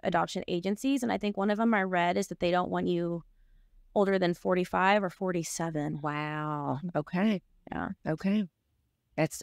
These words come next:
Speaker 2: uh, that's amazing. One,
Speaker 1: Mm-hmm.
Speaker 2: one of my friends just got pregnant at forty-seven. And Jesus,
Speaker 1: Yes.
Speaker 2: that's not happening here. Factory's closed.
Speaker 1: <laughs>
Speaker 2: Um, <laughs> okay, so,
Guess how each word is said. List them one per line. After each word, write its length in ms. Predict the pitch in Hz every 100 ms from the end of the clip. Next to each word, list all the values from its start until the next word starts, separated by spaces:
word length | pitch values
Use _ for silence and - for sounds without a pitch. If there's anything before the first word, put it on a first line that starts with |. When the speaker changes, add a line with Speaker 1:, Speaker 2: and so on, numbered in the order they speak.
| -
Speaker 2:
uh, 140 | 147 151
that's 240 | 151 -
amazing. 420 | 151 147 151 139 -
One, 240 | - 165 185 190
Speaker 1:
Mm-hmm. 140 | 170
Speaker 2:
one 120 | 170
of 40 | 185
my 120 | 180
friends 340 | - 180 175
just 200 | - 151
got 160 | 156 -
pregnant 420 | - 175 139 - -
at 80 | -
forty-seven. 560 | 135 135 - - - - _ - -
And 220 | 190 170 - _
Jesus, 440 | - 285 214 - -
Speaker 1:
Yes. 180 | 202 - 139 - -
Speaker 2:
that's 220 | - -
not 160 | 208 233
happening 340 | 262 285 302
here. 300 | 330 392 339 _ - - -
Factory's 420 | 208 226 285 262
closed. 400 | 277 254 170 - - - -
Speaker 1:
<laughs> 240 | 370 - 466
Speaker 2:
Um, 280 | 269 254 196 311 - - 587
<laughs> 440 | - _ - - -
okay, 320 | - 415 381
so, 480 | - - 226 226